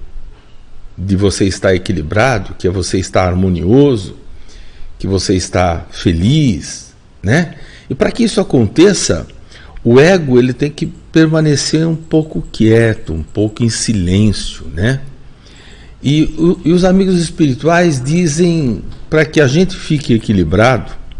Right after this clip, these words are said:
nós temos que fazer três coisas. Nós temos que amar,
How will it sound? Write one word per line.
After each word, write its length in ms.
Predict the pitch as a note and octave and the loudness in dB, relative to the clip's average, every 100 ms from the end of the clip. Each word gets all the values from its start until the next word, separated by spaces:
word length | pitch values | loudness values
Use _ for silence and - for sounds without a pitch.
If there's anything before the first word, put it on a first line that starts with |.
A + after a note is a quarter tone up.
| - - - - - - | -12 -12 -16 -16 -18 -8
nós 180 | - C3+ | -2 2
temos 200 | G3+ F#3+ | 2 2
que 60 | - | 0
fazer 400 | F3 C#3+ E3+ E3+ | 0 4 2 2
três 360 | - E3+ F3 | 0 0 0
coisas. 600 | - A#2+ F#2 D#2+ C#2+ - | 0 2 2 2 -8 -10
Nós 140 | - F#2 | -6 -2
temos 240 | B2 A2+ | -2 -2
que 80 | - | 0
amar, 680 | G#2+ G2+ A#2+ D#3+ - - | 2 4 4 2 -4 -14